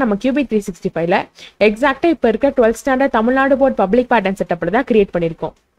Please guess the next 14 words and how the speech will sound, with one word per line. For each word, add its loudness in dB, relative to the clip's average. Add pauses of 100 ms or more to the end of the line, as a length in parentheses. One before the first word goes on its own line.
(420)
இப்ப 0
நீங்க 2
ஹையர் 2
செகண்டரி 0
ஸ்டூடெண்ட்டுங்கிறனால 0 (240)
உங்களுக்கு -2
சிக்ஸ் -14
சப்ஜெக்ட்ஸ் -2
இருக்கும். -8 (580)
Each 4
சப்ஜெக்டோட 0
டோட்டல் 2
மார்க்ஸ் -4
பாத்தீங்கன்னா, -2